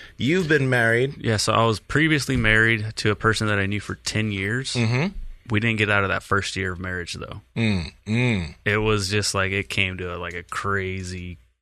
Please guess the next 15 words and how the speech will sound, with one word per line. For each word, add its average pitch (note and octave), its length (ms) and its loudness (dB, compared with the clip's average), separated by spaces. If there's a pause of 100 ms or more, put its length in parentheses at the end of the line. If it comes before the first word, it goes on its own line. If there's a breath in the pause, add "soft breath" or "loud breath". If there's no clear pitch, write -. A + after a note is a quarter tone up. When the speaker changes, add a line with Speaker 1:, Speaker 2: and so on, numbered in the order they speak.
Speaker 2:
like, E2+ 200 -10
just F2+ 180 -10
explosion F2+ 680 -4
towards F2+ 220 -8
the F2 120 -10
end. E2+ 340 -12
Speaker 1:
Yeah. G2+ 320 -2 (100)
Speaker 2:
But G#2 120 2
then G2+ 180 4
now G2 360 6
with F#2+ 500 -2
my F2+ 180 -8
wife, F#2+ 240 -4
Stephanie, G2+ 560 0
we're, G2 460 -2